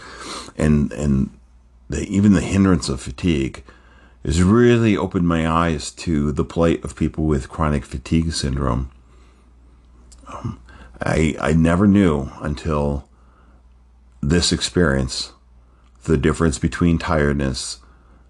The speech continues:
exhaustion, and fatigue. Tiredness and exhaustion, I can function. You know, I can't wait to go to bed. I'm tired, I'm dragging, but I can function.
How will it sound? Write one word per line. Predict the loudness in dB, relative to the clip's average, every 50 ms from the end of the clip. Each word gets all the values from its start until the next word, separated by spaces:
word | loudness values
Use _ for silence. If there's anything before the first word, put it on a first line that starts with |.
| _ _ _ _ -16 -10
exhaustion, | -4 -2 0 0 0 -2 -2 0 0 2 2 0 -2 -6 -10 -18 -20 -20 -20 _ _ _ -6
and | -4 -4 -4
fatigue. | -4 -8 -8 -4 -2 -2 -2 -2 -6 -10 -16 -20 -20 -20 _ -20 _ _ _ _ _ _ _ _ _ _ _ _ -20 _ _ -4
Tiredness | -2 0 2 4 4 4 4 2 0 -4
and | -4 -2 -2
exhaustion, | -2 0 0 2 2 2 0 -2 -4 -4 -4 -4 -6
I | -8 -10 -8
can | -6 -6 -6 -6
function. | -4 -2 0 0 0 0 0 0 0 0 0 -4 -8 _ -20 -20 -20 -20 -20 -20 -20 -20 _ -8 -4
You | -2
know, | 0 0
I | -2
can't | -2 0 0 2 2
wait | 2 2
to | 0
go | 0 0
to | -2
bed. | 0 2 4 4 6 6 4 2 2
I'm | -2 -8 -12 -10
tired, | -6 -4 -2 0 0 0
I'm | -2 -2
dragging, | -2 -2 -2 0 0 -2 -2 -4 -2
but | -2 -2
I | -4 -4
can | -4 -6
function. | -2 0 0 0 0 -2 -4 -4 -4 -6